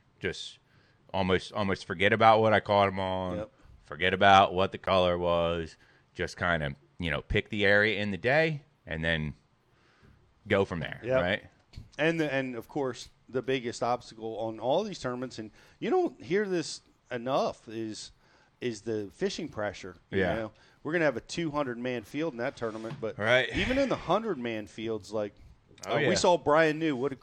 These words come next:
Speaker 2: congratulations, Brian, on having a great Mississippi River tournament. But, um, he gave a, a lot of credit to one of the other pros who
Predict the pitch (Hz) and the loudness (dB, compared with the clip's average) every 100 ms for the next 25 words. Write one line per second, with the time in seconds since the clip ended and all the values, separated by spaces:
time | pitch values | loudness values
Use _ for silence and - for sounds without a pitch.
0 | _ 131 120 139 135 127 139 135 113 92 | _ -12 -2 0 0 -2 -4 -4 -12 -6
1 | 123 135 131 117 _ _ - 117 120 117 | -2 0 -2 -6 _ _ -8 -4 -2 -2
2 | 117 107 117 117 120 - 117 120 117 113 | -4 -6 -6 -6 -8 -12 -12 -12 -10 -8
3 | 117 110 - 113 110 107 117 110 - _ | -8 -8 -8 -8 -8 -10 -4 -4 -4 _
4 | _ _ _ 107 113 104 95 95 _ _ | _ _ _ -4 -2 -2 -6 -18 _ _
5 | _ _ - 104 160 147 135 123 110 117 | _ _ -16 -8 -6 -2 0 -2 -2 -4
6 | - 110 107 120 127 123 110 98 87 - | -2 -2 0 2 4 2 0 -2 -8 -6
7 | 127 131 123 - 104 101 117 113 107 113 | -2 -2 -2 -6 -10 -8 -8 -8 -6 -6
8 | 120 - 123 139 123 113 101 | -6 -6 -4 -4 -6 -12 -14